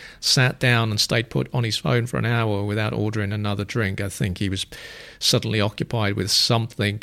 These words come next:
that he probably felt he needed to address before he left the cafe. And, uh,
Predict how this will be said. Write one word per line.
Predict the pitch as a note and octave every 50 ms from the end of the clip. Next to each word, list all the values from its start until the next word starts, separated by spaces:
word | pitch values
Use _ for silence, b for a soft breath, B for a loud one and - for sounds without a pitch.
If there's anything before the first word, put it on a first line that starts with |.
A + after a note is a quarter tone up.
| - -
that | - G#2+ G2+ G2
he | G2
probably | F#2+ - - A2 - - - A#2+ A2+ A2+
felt | A2 - - - G2 G#2+ -
he | A2+
needed | A2 G#2+ G#2+ G#2+ G#2+ G#2 A2 G#2+
to | - - A2+
address | G2+ F#2+ - - A#2 A2 G#2+ -
before | - - - - - - - A2
he | A2
left | G#2+ A2+ A2+ A2 G#2+ - -
the | - - -
cafe. | - - - C3 B2 A2 G2+ - - A#2 G#2+ G#2+ A2+ A2 - B B B B B B B B B B B
And, | G#2+ G#2 G#2 G#2 G#2 G#2+ G#2+ G#2 - -
uh, | A#2+ A2 G#2+ G#2 G#2 G#2+ G#2+ G#2 G#2 G#2+ A#2